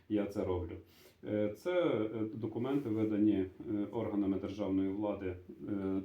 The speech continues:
двох трастів. Перший траст — це Радянський Союз, другий — це Україна. І, е, починаємо, почну, звісно, це з базового. Це свідоцтво про народження, радянське. Ми бачимо, що воно вже,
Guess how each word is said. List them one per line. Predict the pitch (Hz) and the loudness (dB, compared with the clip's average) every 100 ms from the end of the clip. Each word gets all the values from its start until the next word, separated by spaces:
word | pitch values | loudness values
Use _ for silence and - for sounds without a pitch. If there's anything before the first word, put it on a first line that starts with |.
| - | -4
двох | 110 107 98 - | -2 2 0 0
трастів. | 113 117 - - 113 | -2 -2 0 -2 -2
Перший | 117 107 113 | 0 -2 -2
траст — | - 104 95 - | -2 -2 -2 -4
це | - 92 | -6 -6
Радянський | 95 92 92 101 | -2 0 0 -2
Союз, | - 131 143 165 131 | -6 -4 0 0 0
другий — | 113 135 135 120 - - - - _ | -4 -6 -2 -2 -4 -14 -20 -20 _
це | - 113 151 113 - | -4 0 0 -2 -4
Україна. | - 107 98 95 87 87 - - - - | -6 -4 -2 -2 -2 -6 -14 -20 -20 -16
І, | - 110 110 107 | -6 0 4 4
е, | 104 101 - 104 120 110 110 - - - | 4 -2 -6 -8 -2 2 2 0 -4 -8
починаємо, | 123 147 185 185 160 143 123 - - - | -4 0 2 2 2 2 0 -4 -10 -10
почну, | 110 127 113 | -2 2 2
звісно, | 113 113 107 98 98 - | 2 -2 2 0 0 -2
це | 101 95 90 | -4 -4 -6
з | 127 | -4
базового. | 110 131 135 139 135 135 127 - - _ | -2 0 0 -2 -2 -2 -4 -8 -20 _
Це | - 107 101 | -2 0 0
свідоцтво | 98 107 107 101 101 | -2 -2 0 -2 -4
про | 107 | 0
народження, | 107 120 139 127 127 123 123 - _ - 113 | 0 0 -2 -4 -2 -2 -2 -10 _ -12 -4
радянське. | 104 104 110 123 - 127 117 117 - - - | -2 0 2 0 0 -2 -2 -2 -12 -20 -4
Ми | 117 110 | 0 0
бачимо, | 113 107 110 104 | 2 0 2 2
що | 104 | 2
воно | 107 107 110 | 2 4 4
вже, | 104 104 | 4 0